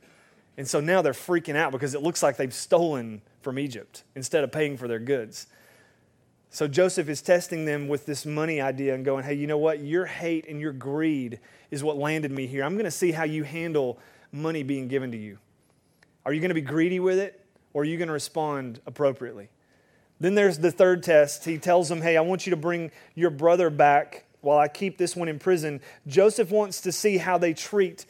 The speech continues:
this youngest son. Joseph had been highly esteemed, loved by their father more than all of the rest of them. And now that Joseph's gone, this new brother, this younger brother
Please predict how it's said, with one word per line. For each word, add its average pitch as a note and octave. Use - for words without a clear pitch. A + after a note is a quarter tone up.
this E3
youngest D#3+
son. E3
Joseph A#3
had G#3
been G#3
highly A#3
esteemed, G#3
loved G3+
by G#3
their G3+
father G3+
more G#3
than G#3+
all A3+
of G#3+
the G#3
rest G#3+
of F3+
them. D3+
And F3+
now A#3
that A3
Joseph's A3+
gone, A#3
this G#3
new A3+
brother, G#3+
this F3
younger A3
brother F#3